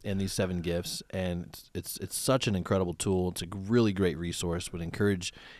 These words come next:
each of you, if you haven't read it already, just go check it out. Go, go pick it up, um, or take the, the life gift test online, and, um, we'll, we'll talk about it more in this next couple weeks. But what is that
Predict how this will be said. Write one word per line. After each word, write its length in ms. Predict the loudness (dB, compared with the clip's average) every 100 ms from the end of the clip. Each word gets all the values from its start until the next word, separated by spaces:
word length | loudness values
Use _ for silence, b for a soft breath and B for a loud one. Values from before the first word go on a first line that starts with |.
| B -2
each 240 | -2 0
of 100 | -2
you, 160 | 0 0
if 100 | 0
you 60 |
haven't 380 | -4 2 2 2
read 180 | 0 0
it 60 | 0
already, 320 | 2 2 0
just 240 | -4 -8 -12 B B B
go 100 | 4
check 200 | 6 6
it 60 | 4
out. 180 | 0 -2 -16 -6
Go, 340 | 0 2 2 0 -6
go 100 | -4
pick 140 | -4
it 80 | 2
up, 180 | 2 0 _ -20 B B B
um, 280 | -8 -8 -6 -4
or 80 |
take 320 | 8 8 8 8
the, 260 | 8 8 4
the 140 | 2
life 360 | 4 4 2 2
gift 400 | 2 4 -2 -6
test 540 | 0 0 0 -6 -10 -14 _ _ B B B
online, 540 | 0 4 6 6 4 -6 b b -6
and, 520 | -2 0 0 -2 -4 -8
um, 240 | -6 -4
we'll, 180 | -2 -2
we'll 220 | -2 -4 -8 -20 -2
talk 220 | -2 0
about 180 | -2 0
it 40 |
more 180 | 0 0
in 80 | -2
this 200 | -6 -6
next 280 | -8 -8 -8
couple 200 | -6 0
weeks. 280 | 2 2 -2
But 460 | 2 2 2 -4 B B B B
what 140 | 10
is 120 | 10
that 240 | 8 4